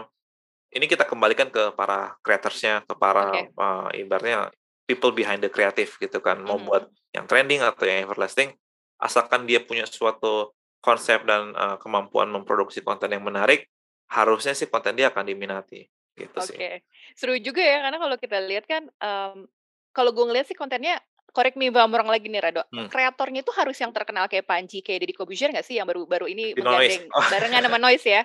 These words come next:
Speaker 1: <laughs> Iya.
Speaker 2: Karena gue juga pendengar, eh, podcast di Amerika ya, Joe
Speaker 1: Hmm.
Speaker 2: Rogan ya.
Speaker 1: Iya.
Speaker 2: Dia kan gede-gedean banget tuh di,
Speaker 1: Hmm.
Speaker 2: eh, s-, apa,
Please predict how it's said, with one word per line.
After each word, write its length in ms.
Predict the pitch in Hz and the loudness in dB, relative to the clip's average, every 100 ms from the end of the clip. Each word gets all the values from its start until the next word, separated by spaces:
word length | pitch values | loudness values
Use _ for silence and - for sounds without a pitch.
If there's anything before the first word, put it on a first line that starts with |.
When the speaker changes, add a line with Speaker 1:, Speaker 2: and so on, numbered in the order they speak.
| - | -2
Speaker 1:
<laughs> 120 | - | -6
Iya. 120 | - 117 | 0 2
Speaker 2:
Karena 180 | 226 294 | 2 0
gue 180 | 233 302 | 0 0
juga 160 | 226 | 0
pendengar, 420 | 226 214 202 202 196 190 | -2 -6 -2 0 0 -2
eh, 320 | - 180 165 | -2 0 0
podcast 420 | 165 175 - 175 - | 0 -4 -4 -8 -6
di 400 | 180 175 175 170 | -10 -8 -8 -6
Amerika 440 | - 170 185 214 _ | -6 -6 -6 -6 _
ya, 200 | 165 151 | -2 -2
Joe 180 | 196 202 | -2 -2
Speaker 1:
Hmm. 80 | 196 | 0
Speaker 2:
Rogan 240 | 175 214 214 | 0 0 0
ya. 180 | 175 190 _ | -4 -4 _
Speaker 1:
Iya. 180 | 117 110 | 4 4
Speaker 2:
Dia 160 | 185 214 | 4 4
kan 160 | 254 269 | 2 0
gede-gedean 480 | 208 208 208 196 202 | -10 0 2 2 0
banget 220 | 175 180 | 0 -2
tuh 160 | 247 247 | -2 -4
di, 340 | 196 180 175 | -4 -4 -4
Speaker 1:
Hmm. 300 | 175 - _ | -4 -10 _
Speaker 2:
eh, 280 | 175 165 160 | 0 2 0
s-, 120 | 160 - _ | -2 -10 _
apa, 260 | - 208 | -6 -6